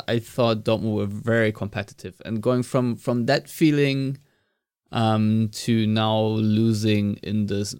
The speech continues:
the way they did against Rangers is just very hard to take, I must say. I'm really annoyed, um, by the way this whole thing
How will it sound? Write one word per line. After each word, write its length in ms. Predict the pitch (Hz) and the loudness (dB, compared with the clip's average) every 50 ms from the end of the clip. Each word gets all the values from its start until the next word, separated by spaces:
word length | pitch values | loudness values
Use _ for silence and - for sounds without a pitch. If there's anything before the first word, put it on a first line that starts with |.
| - - 120 - | -16 -18 -14 -10
the 120 | - 101 | -10 -8
way 320 | 98 101 101 95 101 101 101 | -6 -4 -2 -2 0 0 0
they 160 | 104 101 98 | -2 -2 -2
did 260 | 92 107 107 98 92 | -2 -2 -2 -2 -2
against 360 | 95 98 107 104 101 - - | -4 -4 -4 -4 -4 -4 -2
Rangers 440 | 101 107 107 104 - 104 98 - - | 0 0 0 0 0 -2 -6 -6 -6
is 180 | - 104 - - | -10 -10 -12 -12
just 460 | - 104 101 - - - - - _ _ _ _ _ _ _ _ _ _ - | -12 -12 -12 -12 -12 -14 -18 -20 _ _ _ _ _ _ _ _ _ _ 0
very 220 | 156 170 185 175 | 2 4 4 4
hard 180 | 151 156 160 147 | 2 0 -2 -2
to 60 | 139 | -2
take, 360 | 117 - 185 165 123 - - - - | -4 -2 0 0 0 -2 -4 -8 -6
I 80 | 123 98 | -4 -2
must 240 | 104 104 98 - - | -2 -2 -4 -4 -6
say. 240 | - 104 101 104 - | -6 -6 -8 -8 -6
I'm 320 | - 117 165 196 190 175 | -2 0 2 4 4 4
really 320 | 160 160 156 151 143 131 123 | 6 4 4 4 4 4 4
annoyed, 440 | 117 110 107 104 104 104 104 - - _ _ _ _ _ _ _ _ _ _ _ _ _ _ _ _ _ - | 4 2 2 2 0 0 -2 -6 -14 _ _ _ _ _ _ _ _ _ _ _ _ _ _ _ _ _ -12
um, 300 | 120 117 107 104 110 92 | -8 -6 -6 -4 -6 -4
by 160 | 80 107 113 | -2 -2 0
the 80 | 110 107 | 0 0
way 220 | 104 104 107 107 | -2 -2 -2 -2
this 220 | 98 104 104 101 - | -2 -4 -6 -6 -6
whole 180 | - 104 101 | -6 -6 -6
thing 340 | 98 - - 117 101 101 104 | -6 -8 -6 -4 -4 -4 -6